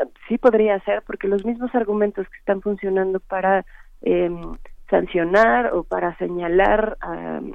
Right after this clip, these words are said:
a, a Rosario Robles pueden funcionar para los otros diez titulares de las dependencias que también están involucradas y que fueron denunciadas al mismo tiempo que Cedesol.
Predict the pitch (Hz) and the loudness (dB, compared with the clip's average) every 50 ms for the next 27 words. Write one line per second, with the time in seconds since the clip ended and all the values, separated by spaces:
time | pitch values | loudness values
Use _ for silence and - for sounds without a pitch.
0 | - - - 82 82 80 80 80 80 - - 170 165 165 160 156 - 165 165 - | -12 -10 -10 -8 -8 -8 -8 -10 -10 -8 -6 -4 -4 -4 -4 -2 -2 -2 -2 0
1 | 185 185 208 208 190 196 196 202 226 254 240 - - - - - - - - - | 0 2 2 4 4 4 4 4 2 -2 -2 -4 -10 -18 -18 -18 -18 -6 0 2
2 | 214 214 220 240 240 233 196 185 175 175 180 190 - 220 202 175 170 170 170 185 | 4 4 4 4 4 2 0 0 0 -2 0 0 2 2 2 2 0 -2 -4 -4
3 | - 214 208 196 180 - 185 185 185 - 208 202 - 170 170 175 180 190 202 185 | -2 -2 -4 -2 2 4 4 4 2 0 -6 -10 -10 -6 -4 0 0 0 0 0
4 | 175 170 165 165 160 - 160 - - 165 165 170 180 180 - 208 208 - - - | -2 -4 -6 -4 -6 -6 -6 -6 -6 -4 0 0 0 0 0 -2 -6 -6 -8 -8
5 | - 170 160 165 185 185 185 190 185 - - 180 180 180 180 185 175 - - - | -6 -8 -2 2 2 4 4 2 0 -4 -6 -6 -6 -6 -8 -8 -8 -8 -4 -2
6 | 165 165 180 196 - 190 - - - - - 196 196 196 202 208 208 196 185 175 | 0 0 0 0 -2 -4 -8 -10 -10 0 4 6 6 6 6 4 2 -2 -2 -4
7 | 165 - 175 180 180 190 202 214 - - - 175 180 180 190 190 185 208 208 - | -6 -4 -2 0 2 2 2 2 0 -2 -4 -4 0 0 0 0 0 -4 -4 -2
8 | 196 180 180 - 202 208 - 175 160 - - 151 147 151 - - 226 214 | -2 -4 -2 -4 -8 -6 -6 -6 -6 -4 -2 -2 -2 -2 -2 -2 -2 -2